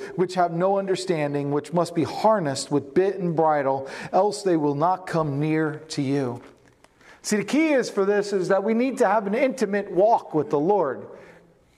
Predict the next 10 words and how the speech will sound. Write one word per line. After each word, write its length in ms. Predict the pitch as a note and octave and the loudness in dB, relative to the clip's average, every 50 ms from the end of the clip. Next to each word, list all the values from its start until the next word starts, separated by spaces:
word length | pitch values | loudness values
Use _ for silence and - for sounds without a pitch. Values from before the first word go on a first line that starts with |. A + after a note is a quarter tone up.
| _ _ - | _ _ -2
Notice 300 | - F3 F#3 F#3 F3+ F#3 | 2 2 4 2 2 0
there 180 | - E3 F3 E3+ | 0 0 2 2
was 140 | D#3+ C3 D#3 | 2 0 -2
an 100 | D#3 D#3 | -2 0
adjective 640 | F#3 F3+ F3+ D3 D3 D3 - - E3 D3 A#2+ G#2+ | 0 0 0 -2 -4 -8 -6 -2 -2 -2 -2 -2
before 440 | C#3+ C3+ - - D#3+ D#3 D3+ C#3 C3+ | -4 -6 -4 0 2 2 2 2 2
the, 180 | A#2+ C3+ C3+ C3+ | 0 0 -2 -2
the 180 | C#3 C#3 D3 | -2 -2 -2
verb, 400 | B2+ A#2 D3 D3+ C3 A#2+ A2+ A2 | 0 0 0 0 0 -2 -2 -2
right? 280 | B2 B2 C#3 C#3+ C#3 | 0 2 2 2 2